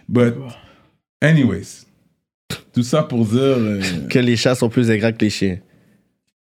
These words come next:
Speaker 1: Non, ils sont plus intelligents que les chiens,
Speaker 2: Tu
Speaker 1: donc.
Speaker 2: penses ?
Speaker 1: Les chats sont
Speaker 2: Nah.
Speaker 1: plus intelligents, ouais.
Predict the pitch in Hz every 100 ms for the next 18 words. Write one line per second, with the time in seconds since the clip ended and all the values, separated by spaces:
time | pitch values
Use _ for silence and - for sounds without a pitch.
0 | _ - 170 170 175 220 214 175 175 139
1 | 123 143 110 - _ - 113 104 - 98
2 | 92 185 554 571 - - 113 123 214 110
3 | 107 87 85 113 - 147 165 101